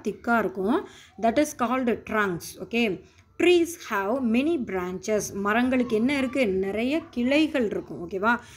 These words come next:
கிளை கிளையா கிளைத்து இருக்கும். They live for many years. இது வந்து எப்படி இருக்கு? வளரக்கூடியது, பல வருடங்கள் வந்து வளரக்கூடியது. ஓகேவா? உயிர் வாழக்கூடியது தான் வந்து மரங்கள். For example, banyan tree.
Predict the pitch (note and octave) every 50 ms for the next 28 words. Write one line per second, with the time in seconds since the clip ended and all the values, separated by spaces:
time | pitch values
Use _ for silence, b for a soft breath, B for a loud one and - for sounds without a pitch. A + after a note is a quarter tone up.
0 | B B B - B3 A#3+ B3 C4 C4 C4 A#3+ A3+ A3+ A#3 C4+ E4 E4 - B3+ B3
1 | B3+ C4 B3 B3+ B3+ A3+ G3 F#3 F#3 G3+ - - b b b b b b b G#3+
2 | G3+ C#4 D#4 D#4 C#4+ B3+ A#3+ B3+ D#4 G4 A4 A4 G#4+ - - B3 G#3+ G3+ G#3+ A#3+
3 | - G3+ G3 G#3 A3 B3 C#4 D4 D4 C4 G#3+ G3+ G#3 G#3+ G#3 G3+ F3 F#3 F#3+ G3
4 | G3+ G3+ A3+ B3+ D4 B3+ - - D#4 D#4 C4 B3 C4 A#3+ G#3+ G3+ G3+ G#3+ A#3+ C4
5 | C4+ B3+ B3 A3+ A3+ G#3 F#3 F#3 E3+ F3 B B B B B B _ G#3+ G3+ G#3+
6 | B3 C#4+ D#4 A#3 A3 G#3+ A#3+ B3+ A#3+ C4+ C4 A#3+ A#3 A3 G3+ F#3 F3 F3 F3+ F3+
7 | F3+ A3 D4 F#4+ D4 A#3+ G3+ F#3+ G3 G#3 A3+ A#3 - G3 F#3 F3+ E3+ F3 F3 E3
8 | F#3 F#3+ F#3+ F#3 F3+ F3+ G3 F#3+ G#3+ A3 G#3+ G3 G#3 A3 A3+ B3+ C#4 B3 G#3+ G#3
9 | G#3 A3 A#3 C4 D4 C#4 - A3 G#3+ G3 G3+ G3+ F#3 F3+ F3 F#3 A#3 D4 D4 G#3+
10 | G3+ G#3 C#4 E4+ D#4+ B3 F#3 F3+ - F#3 F3 F3 F3 F#3 G3 F#3+ F3+ F#3 B B
11 | B B B B B - C4+ C4 B3 A#3+ A#3 A#3 - - - C#4 C4 A#3 - -
12 | A3 A3 G#3+ F#3 F#3 G3 G3 G#3+ A#3 A#3+ A#3+ A#3+ A#3 A3+ A3 G#3+ A3 - - A3+
13 | A#3+ A#3+ A#3+ A#3+ A#3 A#3 A3+ A3 G3 F3+ F3+ F3